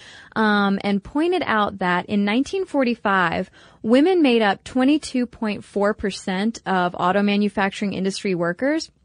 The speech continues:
And they also made up twenty-eight percent of the United Auto Workers Union.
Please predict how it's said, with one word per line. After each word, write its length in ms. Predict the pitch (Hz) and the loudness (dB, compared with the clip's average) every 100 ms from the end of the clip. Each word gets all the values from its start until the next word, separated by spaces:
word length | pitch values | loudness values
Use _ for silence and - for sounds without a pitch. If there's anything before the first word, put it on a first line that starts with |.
| _ - | _ -6
And 120 | 247 | 0
they 120 | 262 240 | 2 2
also 360 | 277 403 - | 0 0 0
made 260 | 240 180 175 | 0 0 -2
up 180 | 170 - - - _ | -4 -6 -14 -20 _
twenty-eight 480 | - 294 349 320 - | -4 0 2 0 -2
percent 460 | 233 - 208 202 | -6 -4 -2 -2
of 160 | - 180 | -4 -4
the 80 | 208 | 0
United 520 | 202 208 196 208 233 - | 2 2 0 0 -2 0
Auto 300 | 190 202 214 | 0 2 2
Workers 500 | 185 175 190 190 214 | 0 -2 -4 -2 2
Union. 420 | 349 339 175 | 2 2 -2